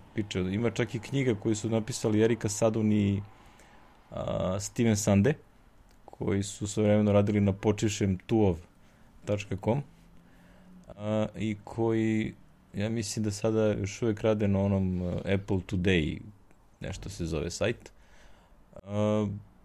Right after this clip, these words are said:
knjiga se zove Pitch Perfect, vrlo je kratka, može se kupi na iBook Store-u, verovatno ima i na drugim, drugim, ovaj, prodavnicama knjiga. A, i praktično govori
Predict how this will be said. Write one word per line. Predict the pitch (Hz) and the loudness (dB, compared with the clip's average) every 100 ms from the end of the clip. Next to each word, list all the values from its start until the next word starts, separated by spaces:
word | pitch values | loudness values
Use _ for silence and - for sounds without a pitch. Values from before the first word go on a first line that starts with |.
| - - - - - | -20 -20 -20 -20 -12
knjiga | 131 139 127 | -4 0 0
se | 117 | -2
zove | 120 123 | 0 0
Pitch | 101 143 - | 0 -2 -2
Perfect, | - 117 104 170 - - - - | 0 0 2 -2 -4 -20 -18 -6
vrlo | 110 143 127 | -2 2 2
je | |
kratka, | 101 120 143 - 139 123 | 2 0 0 0 2 2
može | 120 117 117 | 0 -2 -6
se | - | -8
kupi | - 123 - 107 | -6 -8 -2 2
na | 107 | 2
iBook | 107 107 107 | 2 -2 -6
Store-u, | - 113 117 120 107 104 | -2 2 2 4 2 0
verovatno | 101 104 107 107 110 | -2 0 0 -2 -2
ima | 101 | 0
i | |
na | 95 | 0
drugim, | 92 101 92 90 98 - - | 0 0 0 -4 -8 -14 -14
drugim, | - 92 95 95 87 87 | -10 -2 0 0 -2 -4
ovaj, | 90 90 - | -6 -6 0
prodavnicama | 101 104 95 - 95 | 2 4 2 0 -6
knjiga. | - 101 104 123 - - - - - - _ _ _ - - | -4 -2 -2 -4 -10 -20 -20 -20 -20 -20 _ _ _ -20 -14
A, | 98 104 | -6 -4
i | 117 120 117 123 - - - 135 - | 0 0 -2 -4 -10 -12 -14 -16 0
praktično | 147 143 - 127 | 2 2 0 2
govori | 139 135 123 | 4 6 4